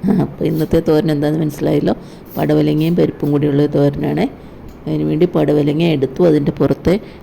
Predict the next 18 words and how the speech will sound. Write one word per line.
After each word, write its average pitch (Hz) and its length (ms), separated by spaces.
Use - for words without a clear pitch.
വെള്ളത്തൊലിയൊക്കെ 156 800
ചെത്തിക്കളഞ്ഞു. 143 640
ഇപ്പോഴാണ് 151 340
വീഡിയോയുടെ 139 420
കാര്യം 131 300
ഓർത്തത്. - 300
ഇനി 165 120
അതിൻ്റെ 151 320
അകത്തെ 147 340
കുരു 147 240
എല്ലാം 139 240
കൂടെ 139 200
മാറ്റിയതിന് 143 520
ശേഷം - 240
നന്നായിട്ട് 160 500
കഴുകിയെടുക്കാം. 151 640
അതിൻ്റെ 147 300
ഒപ്പം 143 180